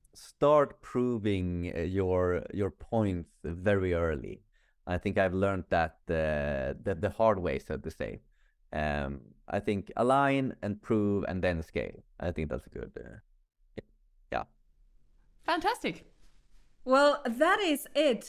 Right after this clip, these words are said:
Speaker 3: Uh, thank you, Adam, so much for taking the time and coming to visit our podcast. It has been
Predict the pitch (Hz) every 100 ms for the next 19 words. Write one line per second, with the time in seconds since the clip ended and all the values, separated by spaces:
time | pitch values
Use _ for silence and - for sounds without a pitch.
0 | - 208 214 208 339 330 320 294 285 262
1 | - 226 226 220 214 - - 277 262 233
2 | 202 196 - 208 196 214 208 190 185 185
3 | 190 180 185 180 - 190 190 196 - 175
4 | 190 214 185 180 185 190 185 175 180 175
5 | - 175 175 151 143 208 - - - -
6 | - 180 185 226 190 185 185 175